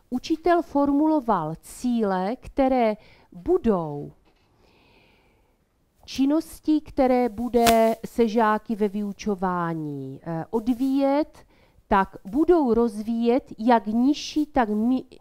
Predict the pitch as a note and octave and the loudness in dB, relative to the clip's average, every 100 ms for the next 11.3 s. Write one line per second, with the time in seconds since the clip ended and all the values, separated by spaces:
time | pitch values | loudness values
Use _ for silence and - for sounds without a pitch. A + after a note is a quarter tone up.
0 | - - F#3+ F3+ C4 - - C4+ B3+ - | -6 -4 -4 -4 -6 -6 -4 -2 -2 -4
1 | B3+ A#3+ A#3 A#3 G#3+ G#3 - - E3+ C3+ | -4 -4 -2 -2 -2 -4 -6 -8 -8 -10
2 | - - _ - _ _ - G#3+ B3 D#4+ | -16 -20 _ -20 _ _ 0 2 2 0
3 | - - D4+ C#4+ C4+ B3+ B3 - G3+ - | -2 0 0 2 0 0 -4 -6 -10 -6
4 | D3+ D3 E3+ - - G3+ - G#3 G#3 G3 | -6 -4 -4 -6 -10 -12 -8 -4 -4 -4
5 | G#3 G#3 G#3 C#4 - - - - - A#3+ | -4 -2 -2 -6 -12 -20 -20 -20 0 2
6 | B3 B3+ C#4+ - G3 - G#3+ A#3+ A#3+ A#3 | 4 4 2 -2 -10 -2 0 0 0 -2
7 | - A3+ A3+ A3 - _ - G3+ G3 - | -2 -2 0 -2 -6 _ -4 -4 -2 2
8 | A3 A3+ A3+ G#3+ - G#3+ F#3+ - - G#3+ | 2 2 0 -2 -4 -4 -6 -10 -2 0
9 | F#3+ F#3+ - F3+ F3+ E3+ E3 - - - | 0 -2 -4 -4 -2 -4 -6 -16 -20 -20
10 | - E3 F#3 G#3 G#3 A#3 A#3 C4+ - - | -12 -6 0 2 2 2 0 -4 -4 -4
11 | B3 B3 B3+ | -2 0 -2